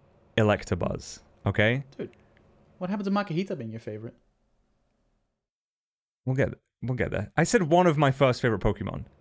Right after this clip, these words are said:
Speaker 1: Makihita didn't exist when I loved Electabuzz.
Speaker 2: Oh, I thought you meant, like, he was your first, as in your
Speaker 1: Oh,
Speaker 2: top favorite.
Speaker 1: well, he was my first. Wink. You always remember your first.
Speaker 2: <laughs>
Speaker 1: Um, Electabuzz.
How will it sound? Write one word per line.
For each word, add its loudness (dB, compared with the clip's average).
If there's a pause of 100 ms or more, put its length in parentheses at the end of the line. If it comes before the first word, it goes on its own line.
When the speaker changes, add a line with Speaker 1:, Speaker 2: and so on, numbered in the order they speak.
(140)
Speaker 1:
Makihita 4
didn't 4
exist 2
when 2
I 4
loved 0
Electabuzz. -4
Speaker 2:
Oh, 6
I 0
thought 2
you 2
meant, -4
like, -4
he -6
was -6
your -6
first, -8
as -10
in -6
your -10
Speaker 1:
Oh, 8
Speaker 2:
top -4
favorite. -10
Speaker 1:
well, 8
he 4
was 6
my 4
first. 0 (100)
Wink. 2
You 4
always 6
remember 4
your 4
first. 2
Speaker 2:
<laughs> -4 (1200)
Speaker 1:
Um, 6 (140)
Electabuzz. 4